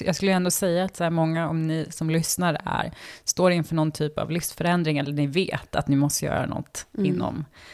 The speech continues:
Speaker 1: ja, det behöver inte vara karriärsmässigt, det kan ju vara inom andra departments i
Speaker 2: Mm.
Speaker 1: livet.
Speaker 2: Mm.
Speaker 1: Det är alltid jobbigast precis innan.
Speaker 2: Ja.
Speaker 1: Och så är det kanske lite jobbigt när man går igenom det, men sen så känner man den här lättnaden på något sätt. Eller såklart att det skulle bli så här.
Speaker 2: Mm.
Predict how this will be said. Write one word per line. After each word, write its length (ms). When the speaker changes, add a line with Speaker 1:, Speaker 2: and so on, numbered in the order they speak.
Speaker 1:
ja, 120
det 220
behöver 180
inte 120
vara 100
karriärsmässigt, 680
det 60
kan 120
ju 60
vara 140
inom 260
andra 380
departments 960
i 40
Speaker 2:
Mm. 120
Speaker 1:
livet. 560
Speaker 2:
Mm. 220
Speaker 1:
Det 220
är 200
alltid 440
jobbigast 440
precis 280
innan. 300
Speaker 2:
Ja. 240
Speaker 1:
Och 140
så 80
är 80
det 60
kanske 300
lite 200
jobbigt 240
när 80
man 120
går 120
igenom 320
det, 100
men 160
sen 240
så 100
känner 320
man 120
den 100
här 160
lättnaden 960
på 100
något 200
sätt. 260
Eller 180
såklart 520
att 80
det 80
skulle 220
bli 220
så 140
här. 340
Speaker 2:
Mm. 220